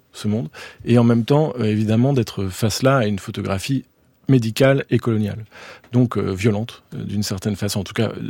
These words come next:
il y avait cette violence qui ressortait directement de cette image. Et donc, euh, presque, euh, en, en contre, euh, ex-, pas en contre-expertise, mais en tout cas en voulant un peu aller à l'encontre de mon premier geste d'avoir, d'historien du fond Albert Kahn, c'était un peu de,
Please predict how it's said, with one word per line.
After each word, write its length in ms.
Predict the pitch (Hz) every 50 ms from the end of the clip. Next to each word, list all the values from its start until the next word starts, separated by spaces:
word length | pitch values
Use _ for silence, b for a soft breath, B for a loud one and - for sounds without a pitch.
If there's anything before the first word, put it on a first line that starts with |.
| - -
il 100 | 110 110
y 40 |
avait 200 | 113 98 117 113 104 104 104 - -
cette 240 | - - - 110 98
violence 360 | 101 104 117 113 120 123 120
qui 120 | - - 104
ressortait 460 | 104 98 - 117 95 - - 123 113
directement 460 | 101 110 107 104 98 - 113 110 107
de 20 |
cette 220 | - - 101 - -
image. 260 | 113 110 117 135 - B B B B B B B B B B B B -
Et 60 | 113
donc, 240 | 127 151 175 - -
euh, 240 | 139 127 - - - _ _ _ _
presque, 340 | - - 151 156 - - -
euh, 560 | 123 110 107 107 104 104 101 98 98 95 95
en, 340 | 98 - 104 101 98 98 -
en 180 | - 98 101 101
contre, 440 | - - 131 127 120 - - - 107
euh, 300 | 101 98 95 95 92 - B B B B B B B -
ex-, 240 | 110 - - - - _ _ _ _ _
pas 120 | - 123
en 80 | 127 127
contre-expertise, 1000 | 113 135 120 - - 127 - - - - 117 - - - - - 170 156 127 123
mais 80 | 113
en 60 | 110
tout 80 | 101 120
cas 80 | - 143
en 80 | 131
voulant 420 | 113 107 110 113 113 120 117 113 -
un 160 | - 120 117
peu 120 | 107 143 135
aller 100 | 123 120
à 80 | 117
l'encontre 540 | 117 120 131 120 - 147 143 131 - - 113
de 160 | 107 104 110
mon 160 | 107 110 113
premier 340 | 107 - - 127 123 123 120
geste 380 | 113 120 131 123 120 - - -
d'avoir, 340 | 98 98 107 107 110 110 -
d'historien 680 | 104 107 110 110 117 113 - - 127 107 110 127 127 131
du 140 | 123 117 110
fond 160 | - - 117
Albert 260 | 110 110 104 110 107
Kahn, 240 | - - 143 147 147
c'était 260 | 127 - 98 - 104
un 120 | 101 101 98
peu 140 | - 135
de, 200 | 123 110 101 95